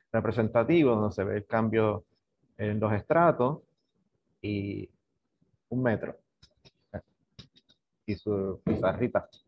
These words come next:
La documentación fotográfica debe también, de, de esa, en esa documentación fotográfica,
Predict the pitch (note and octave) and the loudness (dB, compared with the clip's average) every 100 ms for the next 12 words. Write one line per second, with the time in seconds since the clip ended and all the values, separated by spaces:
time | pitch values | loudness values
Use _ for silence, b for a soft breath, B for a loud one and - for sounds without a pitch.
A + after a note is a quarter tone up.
0 | _ _ _ _ _ _ _ _ _ _ | _ _ _ _ _ _ _ _ _ _
1 | _ _ _ _ _ _ _ _ _ _ | _ _ _ _ _ _ _ _ _ _
2 | _ _ - A#2+ A#2 A#2+ A2+ A2 A#2+ C3+ | _ _ 0 2 4 2 0 -2 -2 -2
3 | C3 C3 C#3+ D3 C3 - - - - G#2 | 0 2 2 2 2 0 -12 -14 -4 -2
4 | G#2+ G#2+ G#2 A2+ A2+ G#2+ _ _ _ _ | -2 -2 0 0 0 -4 _ _ _ _
5 | G2+ G2 G#2+ A2 A2 A#2 A2+ A#2 C3+ C3 | -8 -6 -2 0 0 0 2 4 4 4
6 | A2 G#2+ G#2 G#2 A#2 B2+ C#3+ C3 G#2 - | 2 2 0 0 -2 0 2 2 0 -2
7 | A2 A#2 | -4 -6